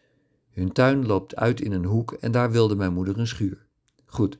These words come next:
pa is in zo'n geval altijd de verzorger van het materiaal. De schuur stond vrij snel en toen had ik bitumen nodig voor het dak. Pa ging dat op de fiets halen.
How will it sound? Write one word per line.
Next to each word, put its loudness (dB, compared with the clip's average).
pa 2
is 2
in 0
zo'n 2
geval -2
altijd -2
de -8
verzorger 0
van -4
het -2
materiaal. -2
De -10
schuur 4
stond -4
vrij -4
snel -2
en -6
toen 2
had 0
ik -2
bitumen 2
nodig 2
voor -2
het 0
dak. -6
Pa 0
ging 0
dat 2
op -6
de -12
fiets -4
halen. -4